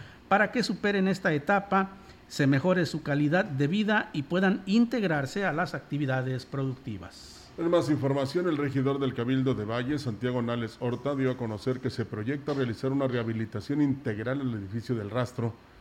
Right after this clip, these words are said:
Speaker 2: donde también se contempla mejorar los equipos para una operatividad, eh, positiva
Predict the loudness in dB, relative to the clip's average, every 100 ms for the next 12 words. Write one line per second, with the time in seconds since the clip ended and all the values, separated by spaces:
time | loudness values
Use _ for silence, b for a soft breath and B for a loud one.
0 | B -2 0 2 0 0 -2 -2 -2 -2
1 | 0 -2 -2 -2 0 -2 -2 -4 -2 -2
2 | -4 -6 -4 -2 -2 0 -2 -4 -4 -4
3 | -2 0 0 0 -2 -2 -2 -4 -2 -2
4 | -2 -4 -8 -12 -20 -4 -2 0 0 0